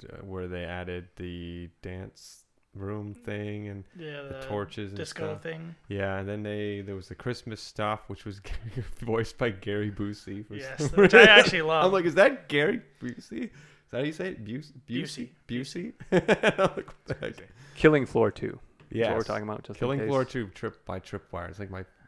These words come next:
Speaker 1: favorite game. <laughs>
Speaker 2: It's fun.
Speaker 1: And
Speaker 2: It's a good first-person shooter.
Speaker 1: they are now going to start charging for content updates. I think it's weapons or something, which is what they did in Killing Floor one when it was nearing the end of its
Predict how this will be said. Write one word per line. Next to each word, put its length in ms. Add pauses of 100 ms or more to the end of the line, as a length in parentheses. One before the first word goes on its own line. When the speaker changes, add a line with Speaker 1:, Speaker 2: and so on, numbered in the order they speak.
Speaker 1:
favorite 340
game. 260 (380)
<laughs> 80 (640)
Speaker 2:
It's 120
fun. 120
Speaker 1:
And 100 (340)
Speaker 2:
It's 80
a 40
good 180
first-person 440
shooter. 300 (280)
Speaker 1:
they 600 (160)
are 220
now 460
going 400
to 160
start 400
charging 560
for 220
content 600
updates. 380
I 60
think 180
it's 100
weapons 500
or 80
something, 440 (260)
which 200
is 200
what 200
they 140
did 420
in 140
Killing 320
Floor 260
one 540
when 140
it 40
was 160
nearing 320
the 140
end 160
of 100
its 160